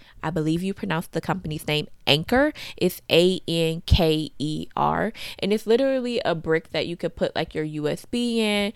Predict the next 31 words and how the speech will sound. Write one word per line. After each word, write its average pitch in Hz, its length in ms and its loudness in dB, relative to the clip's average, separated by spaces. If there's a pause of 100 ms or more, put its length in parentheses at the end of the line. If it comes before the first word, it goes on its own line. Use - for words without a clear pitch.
(200)
and 170 120 -2
you 175 100 -2
can 160 200 -4
charge 156 640 0
whatever 147 340 2
you 147 160 -4
need 143 200 -6
to - 100 -10
charge. 117 480 2
So 156 320 6 (840)
I 208 180 4
always 233 340 8
have 190 160 6
my 175 140 2
phone 160 280 4
charger 156 360 2
with 156 240 0
me. 156 260 0 (340)
I 214 100 10
do 208 220 0
have 330 300 0
the 247 100 4
version 185 540 2
that 160 160 2
you 175 140 0
plug 160 420 8
into 165 320 0
the 156 120 2
wall 147 300 4
as 156 180 2
well, 151 360 4